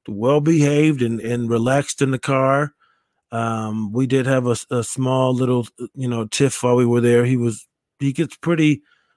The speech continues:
uh, emotional when, when a lot of things are going on and, you know, he, uh, doesn't know how to de-, deal with it. Uh, we get back here for a couple of days and we hit the road again to,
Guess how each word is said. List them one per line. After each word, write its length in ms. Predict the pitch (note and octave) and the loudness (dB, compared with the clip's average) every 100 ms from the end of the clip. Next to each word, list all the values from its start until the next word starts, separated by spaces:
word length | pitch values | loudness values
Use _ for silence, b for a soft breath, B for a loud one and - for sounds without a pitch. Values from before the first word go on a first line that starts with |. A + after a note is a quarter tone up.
| _ | _
uh, 160 | B2+ B2+ | 0 0
emotional 580 | B2 C3 B2 B2+ A#2+ A2+ | 2 2 2 -2 -2 -2
when, 300 | A#2+ A#2 A2+ | -2 -4 -4
when 220 | A#2 A#2 | -6 -4
a 100 | G#2+ | -2
lot 300 | A2+ A#2+ A#2+ | 0 2 2
of 100 | A#2 | 2
things 260 | A#2+ A#2 A2+ | -2 -4 -4
are 80 | |
going 300 | G#2+ A#2 A2+ | -4 -4 -2
on 320 | A2 G#2+ A2 G#2 | -4 -4 -4 -6
and, 240 | G#2 A2+ _ _ | -8 -12 _ _
you 140 | - A2 | -8 -6
know, 180 | G#2 G#2 | -6 -8
he, 240 | A2+ A2 | -6 -6
uh, 140 | G2 | -6
doesn't 300 | G2+ A2+ G#2 | -2 -2 0
know 40 | G#2+ | -2
how 60 | |
to 80 | G#2 | -2
de-, 180 | G2+ A2 | -2 -4
deal 240 | A2 A#2 | 0 0
with 200 | A2+ A2+ | 2 0
it. 120 | A#2+ - B B B B - | -4 -6 B B B B -2
Uh, 180 | C#3 C#3 | 2 4
we 100 | D3 | 6
get 200 | E3+ E3 | 4 4
back 240 | F3+ F3+ | 4 2
here 240 | - F3+ F3 | 4 4 4
for 160 | F3 | 4
a 60 | E3+ | 2
couple 320 | F3 E3 E3 | 2 2 4
of 100 | D#3 | 4
days 380 | D3+ D#3 E3 C#3+ | 4 4 2 0
and 160 | D3 D3+ | -2 0
we 100 | D3 | -2
hit 140 | D#3 | -2
the 80 | D3 | 0
road 240 | D3+ D#3 | 2 2
again 360 | D3 D3+ D#3 C3+ | 0 -2 -2 -4
to, 120 | C#3 | -8